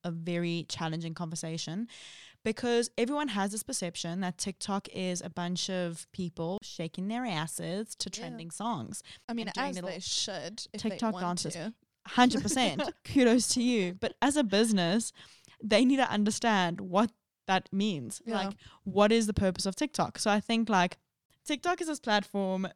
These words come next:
Speaker 1: that kind of came out of nowhere and just added this entire human element to everyone's digital presence. It, it literally did exactly the same thing for brands. That's
Speaker 2: Mm-hmm.
Speaker 1: exactly what it did for brands.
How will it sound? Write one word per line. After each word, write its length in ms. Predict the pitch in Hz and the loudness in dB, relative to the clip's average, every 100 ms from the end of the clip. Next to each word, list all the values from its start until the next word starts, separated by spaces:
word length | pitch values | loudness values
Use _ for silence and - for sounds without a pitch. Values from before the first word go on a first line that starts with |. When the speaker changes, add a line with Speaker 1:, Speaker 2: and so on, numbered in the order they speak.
| - | -4
Speaker 1:
that 200 | 180 190 | -2 -2
kind 160 | 208 | -2
of 160 | 190 190 | -2 -2
came 240 | 240 226 | 0 4
out 120 | 233 233 | 6 4
of 80 | |
nowhere 580 | 196 185 180 175 170 170 - | 4 2 2 2 0 -2 -2
and 460 | 170 170 170 - | -2 -2 -6 -8
just 360 | - 190 185 - | 0 0 0 -2
added 300 | 185 180 180 | -2 0 -2
this 140 | - 170 | -6 -8
entire 480 | 160 - 196 196 | -8 0 2 2
human 340 | 196 202 196 190 | 0 -2 -2 -2
element 560 | 180 180 175 170 - - _ | -4 -4 -4 -8 -10 -14 _
to 380 | - 208 190 190 - - | -6 -2 0 0 -4 2
everyone's 500 | 226 220 226 233 233 | 4 4 2 0 -2
digital 380 | 196 175 175 170 | -4 -6 -6 -6
presence. 500 | - 220 185 156 - 185 | -4 -4 -4 -6 -8 -10
It, 80 | - | -8
it 140 | 208 - | -10 -6
literally 320 | 196 202 - 202 | 0 2 4 2
did 100 | 190 | 2
exactly 440 | 180 165 170 196 | 2 0 0 -2
the 60 | 185 | -2
same 220 | 180 170 | -2 -4
thing 140 | 165 | -6
for 100 | 160 | -8
brands. 380 | 165 117 71 202 | -4 -4 -4 -6
That's 140 | 180 185 | -6 -6
Speaker 2:
Mm-hmm. 80 | |
Speaker 1:
exactly 420 | 208 185 185 202 185 | -6 -6 -6 -6 -4
what 100 | 180 | -4
it 60 | |
did 120 | 175 | -6
for 100 | - | -6
brands. 380 | 170 165 185 233 | -6 -4 -4 -4